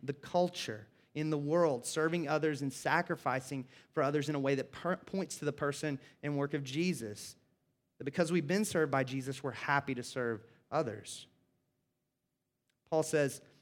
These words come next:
"Rejoice in hope, be patient in tribulation, be constant in prayer." That there's a, a future hope, that in hard times, this is where the community comes alongside. We need to remind one another that there actually is coming a day when everything sad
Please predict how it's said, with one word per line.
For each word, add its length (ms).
"Rejoice 520
in 80
hope, 360
be 100
patient 500
in 80
tribulation, 680
be 80
constant 640
in 80
prayer." 240
That 100
there's 200
a, 80
a 80
future 540
hope, 460
that 180
in 140
hard 360
times, 380
this 220
is 80
where 100
the 80
community 540
comes 220
alongside. 800
We 180
need 520
to 80
remind 440
one 120
another 300
that 140
there 180
actually 440
is 100
coming 260
a 40
day 260
when 220
everything 420
sad 460